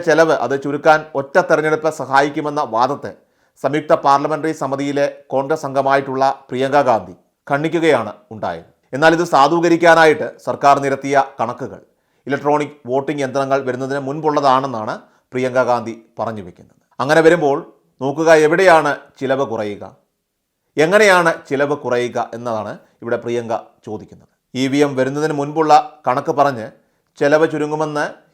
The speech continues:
ഈ സർക്കാർ പറയുന്നത് എന്തിനെന്നാണ് സംയുക്ത പാർലമെന്ററി സമിതിയിൽ പ്രിയങ്ക വളരെ കൃത്യമായിട്ട് വ്യക്തമാക്കുന്നത്. പ്രിയങ്കയുടെ ഈ ഒരു മറുപടിയിൽ ഇരുപത്തിരണ്ടോളം എം പിമാരും ഒരക്ഷരം പോലും മിണ്ടാനാവാതെ നിൽക്കുന്ന കാഴ്ചയാണ് കാണാൻ സാധിച്ചത്.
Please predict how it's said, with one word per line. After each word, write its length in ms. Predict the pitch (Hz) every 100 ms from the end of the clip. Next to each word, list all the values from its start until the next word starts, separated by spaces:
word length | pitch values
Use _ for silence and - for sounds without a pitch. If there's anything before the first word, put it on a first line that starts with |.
| - 151
ഈ 40 | 160
സർക്കാർ 320 | 156 - 156 151 143
പറയുന്നത് 480 | 135 147 147 127 123 - - _ _ - 139
എന്തിനെന്നാണ് 520 | 165 170 160 131 127 -
സംയുക്ത 260 | 131 131 139 123
പാർലമെന്ററി 480 | 123 127 131 127 131
സമിതിയിൽ 300 | 123 131 123 123 _ _ -
പ്രിയങ്ക 300 | 127 139 135 135 -
വളരെ 260 | 117 127 131 131
കൃത്യമായിട്ട് 640 | 117 120 131 127 131 123 110 - _ _ 120
വ്യക്തമാക്കുന്നത്. 640 | 117 131 101 - 73 _ _ _ _ -
പ്രിയങ്കയുടെ 460 | 139 151 160 160 156
ഈ 20 | 156 151
ഒരു 140 | 151 151 135
മറുപടിയിൽ 460 | 131 143 135 98 - _ _ _ 127
ഇരുപത്തിരണ്ടോളം 840 | 131 170 156 151 143 143 147 147 135
എം 60 | 127
പിമാരും 360 | 143 143 135 113 -
ഒരക്ഷരം 460 | 120 - - 143 139 131
പോലും 220 | 135 135
മിണ്ടാനാവാതെ 640 | 127 139 135 131 135 135 131
നിൽക്കുന്ന 320 | 127 127 127 131 -
കാഴ്ചയാണ് 560 | 120 120 123 127 110 98 _ -
കാണാൻ 240 | 107 107 101
സാധിച്ചത്. 340 | 95 82 _